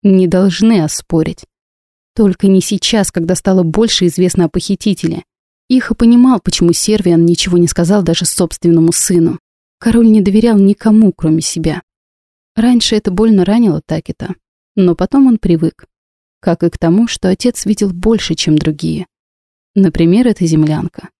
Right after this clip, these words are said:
Иха недооценил ее, подозревая в сговоре с пиратами. И ошибся. Так может, он снова считает Кассади слабее, чем она есть на самом деле?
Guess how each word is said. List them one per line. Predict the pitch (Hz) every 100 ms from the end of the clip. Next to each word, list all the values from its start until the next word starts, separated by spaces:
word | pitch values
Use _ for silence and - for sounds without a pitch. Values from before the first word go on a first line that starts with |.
| _ _ _ _ _ _
Иха | 240 - 226
недооценил | 220 208 214 - 233 240 202
ее, | 160 160
подозревая | 156 165 170 170 160
в |
сговоре | 147 - 165 160
с | -
пиратами. | - 202 196 - - - _ _ _ _ _ -
И | 180
ошибся. | 156 - - 180 - - - _ _ _ _ _ _
Так | 214 -
может, | 269 262 247
он | 240
снова | - 262 262
считает | - - - 220 -
Кассади | 202 - 247 208 202
слабее, | - 202 170 240 233
чем | - 170
она | 170
есть | 165 185 196
на | 175 165
самом | 175 165 156
деле? | 170 190 214